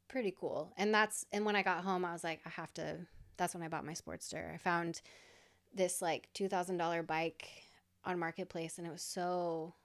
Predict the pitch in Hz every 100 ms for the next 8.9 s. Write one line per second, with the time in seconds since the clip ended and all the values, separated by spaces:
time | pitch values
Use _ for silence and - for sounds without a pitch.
0 | _ - 196 156 165 - 175 165 170 170
1 | 170 170 - - - - _ _ _ _
2 | - 196 180 180 180 185 - - 180 208
3 | 175 - - 196 196 190 190 185 196 180
4 | 175 170 151 170 170 165 156 175 165 165
5 | - 160 165 160 151 135 67 - 190 -
6 | - _ _ _ _ - 170 160 165 180
7 | 240 254 - - - - _ _ _ _
8 | _ - 202 196 180 170 - -